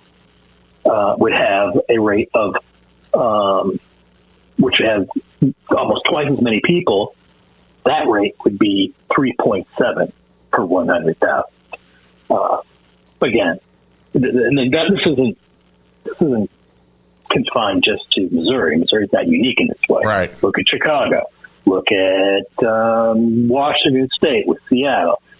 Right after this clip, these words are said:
Speaker 1: Uh, every state that has a big blue city in it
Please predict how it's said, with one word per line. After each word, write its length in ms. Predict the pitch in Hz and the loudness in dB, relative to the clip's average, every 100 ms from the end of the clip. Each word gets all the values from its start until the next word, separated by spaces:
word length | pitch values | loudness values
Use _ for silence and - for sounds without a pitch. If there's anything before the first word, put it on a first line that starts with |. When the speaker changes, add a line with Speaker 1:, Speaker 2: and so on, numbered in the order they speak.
| _ _ | _ _
Speaker 1:
Uh, 300 | 104 95 92 101 - | 0 0 0 -2 -2
every 680 | 139 147 147 151 147 151 151 - _ _ _ _ | -2 0 0 2 2 0 -4 -12 _ _ _ _
state 400 | 117 95 92 117 | 0 0 0 -2
that 120 | - - | -2 0
has 200 | 101 90 | 0 0
a 40 | |
big 360 | 87 110 120 110 | 0 -2 2 2
blue 240 | 117 143 139 | 2 0 0
city 340 | 147 113 90 | 0 2 0
in 80 | 85 | 0
it 180 | 107 | -2